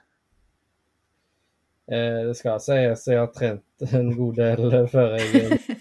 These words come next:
Speaker 1: eh, med langrenn. Eh, jag drev aktivt med cykling fram till tjugoarton, så, så jag har nog lite uthållenhet, eh, därför. Eh, ja, det är väl hu-, huvudförklaringen bak, eh,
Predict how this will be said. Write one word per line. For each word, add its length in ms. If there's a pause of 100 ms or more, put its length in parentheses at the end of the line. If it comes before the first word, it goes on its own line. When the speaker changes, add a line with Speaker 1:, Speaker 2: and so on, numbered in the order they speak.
Speaker 1:
eh, 220 (140)
med 100
langrenn. 540
Eh, 440 (560)
jag 100
drev 200
aktivt 340
med 120
cykling 540
fram 200
till 340 (220)
tjugoarton, 760 (120)
så, 600 (840)
så 120
jag 80
har 120
nog 200
lite 260
uthållenhet, 1040
eh, 120
därför. 500 (160)
Eh, 560 (1500)
ja, 200 (600)
det 60
är 100
väl 140
hu-, 880 (160)
huvudförklaringen 760
bak, 320
eh, 320